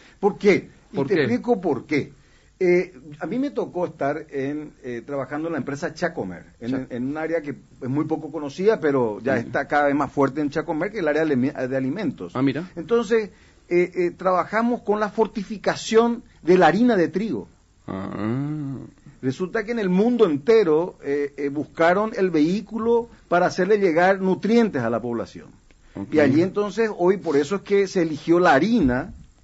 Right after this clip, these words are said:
Speaker 1: como
Speaker 2: Ok.
Speaker 1: vehículo para hacer, eh, para llegar, eh, con nutrientes a la población. ¿Por qué? Porque todo el mundo come pan
Speaker 2: Todo el mundo
Speaker 1: todo
Speaker 2: come
Speaker 1: el,
Speaker 2: pan.
Speaker 1: todo el día, ¿verdad? Y otro es el yodo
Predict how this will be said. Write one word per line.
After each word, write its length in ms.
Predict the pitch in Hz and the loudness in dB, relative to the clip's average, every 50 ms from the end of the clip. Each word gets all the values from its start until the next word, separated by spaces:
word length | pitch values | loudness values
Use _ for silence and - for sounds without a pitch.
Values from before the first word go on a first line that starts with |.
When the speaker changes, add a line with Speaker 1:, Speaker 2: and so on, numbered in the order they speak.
| _ _ _ - | _ _ _ -6
Speaker 1:
como 300 | - 147 143 151 156 160 190 | 0 0 2 4 4 4 4
Speaker 2:
Ok. 60 | 220 214 135 160 170 143 - | 2 0 -4 -8 -10 -12 -6
Speaker 1:
vehículo 500 | - 139 147 147 151 143 170 180 185 190 | 0 2 2 2 2 0 0 2 2 2
para 160 | 190 214 185 | 2 2 -2
hacer, 400 | 156 143 180 180 170 180 - - - - | -2 -2 -2 -2 -2 -2 -4 -6 -8 -4
eh, 180 | 170 156 156 143 | -2 -2 -2 0
para 140 | 135 170 170 | -2 -2 -2
llegar, 320 | 165 156 143 143 147 160 160 - - - | 0 0 0 0 0 0 -2 -6 -8 -4
eh, 480 | 151 147 143 139 135 131 131 127 127 120 | -2 0 0 0 -2 -2 -4 -4 -6 -4
con 180 | 156 165 170 | -4 -2 0
nutrientes 560 | 175 170 147 151 165 175 185 190 175 - 135 104 | 0 0 0 0 0 2 4 4 2 2 -2 -4
a 60 | 101 | -4
la 100 | 107 98 | -6 -6
población. 440 | 110 110 107 95 - - 107 101 - | -6 -6 -8 -6 -6 -8 -8 -6 -4
¿Por 160 | 185 185 - | -4 -4 -2
qué? 160 | - 311 339 | -2 -4 -2
Porque 400 | 285 349 269 190 160 135 113 - - - - - - _ | -2 -4 -4 -4 -4 -4 -4 -6 -10 -18 -20 -20 -10 _
todo 160 | - 165 175 175 | 2 4 4 4
el 60 | 160 | 4
mundo 240 | 165 170 180 165 156 | 2 0 0 2 2
come 200 | 156 160 165 151 | 2 2 2 2
pan 220 | - 147 147 151 156 | 2 2 2 2 2
Speaker 2:
Todo 180 | 147 151 156 151 | -2 -4 -4 -4
el 40 | 143 | -4
mundo 180 | 139 135 131 156 | -4 0 4 6
Speaker 1:
todo 100 | 180 180 | 8 8
Speaker 2:
come 120 | 175 165 | 8 8
Speaker 1:
el, 80 | 165 - | 6 4
Speaker 2:
pan. 180 | 123 117 113 | 0 0 0
Speaker 1:
todo 140 | 117 175 185 | 0 0 0
el 60 | 226 | 0
día, 200 | 311 311 233 135 | 2 2 2 2
¿verdad? 320 | 110 113 117 139 147 143 - - - _ _ | 2 2 2 0 0 -2 -4 -18 -20 _ _
Y 120 | - 190 202 190 | -6 -6 -4 0
otro 380 | 180 190 196 202 - 240 226 190 | 4 4 4 4 4 2 2 2
es 260 | 196 208 226 226 226 | 2 0 0 0 0
el 140 | 226 214 185 | -2 -2 2
yodo 420 | 180 180 185 202 226 269 277 - | 6 6 8 8 8 6 4 0